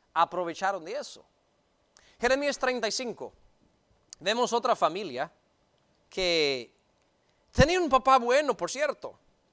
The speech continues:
Tenía un papá que, eh, dejaba conocer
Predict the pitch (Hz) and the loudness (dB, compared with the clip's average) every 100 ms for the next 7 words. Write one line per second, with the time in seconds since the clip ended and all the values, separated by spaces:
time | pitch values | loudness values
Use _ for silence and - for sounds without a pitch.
0 | _ _ _ _ 247 294 349 330 247 - | _ _ _ _ -2 2 2 4 4 8
1 | 240 269 320 - _ - 233 - - 240 | 8 8 4 -2 _ 0 0 0 -8 -10
2 | 220 214 208 254 294 277 220 - 240 240 | -4 -2 6 8 10 10 8 4 2 4
3 | 208 - 277 294 170 208 269 | 0 2 4 4 4 2 0